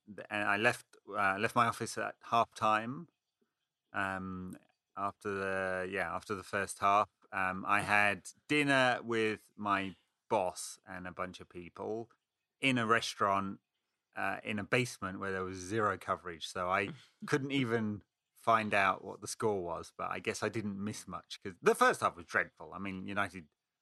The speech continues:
Speaker 1: were just unable to create anything. And I suppose this was a game in which a few of the kids did get a run out,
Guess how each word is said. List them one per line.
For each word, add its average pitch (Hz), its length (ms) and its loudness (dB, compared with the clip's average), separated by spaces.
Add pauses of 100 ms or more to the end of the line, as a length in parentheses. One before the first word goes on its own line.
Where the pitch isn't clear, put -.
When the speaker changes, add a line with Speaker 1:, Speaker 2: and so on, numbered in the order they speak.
(100)
Speaker 1:
were 98 120 -6
just - 280 -6 (100)
unable 98 420 -2
to - 80 -16
create 87 280 -12
anything. 95 340 -8
And 107 100 -2
I 147 60 4
suppose 175 260 2
this 113 180 -6
was 101 120 -6
a 98 60 -8
game 95 280 -2
in 92 100 -8
which 95 240 -8 (360)
a 104 60 -4
few 113 260 0
of 104 200 -4
the 110 80 -4
kids 107 480 -4 (180)
did 160 260 0
get 127 180 2
a 90 80 -4
run 82 220 -6
out, 80 260 -12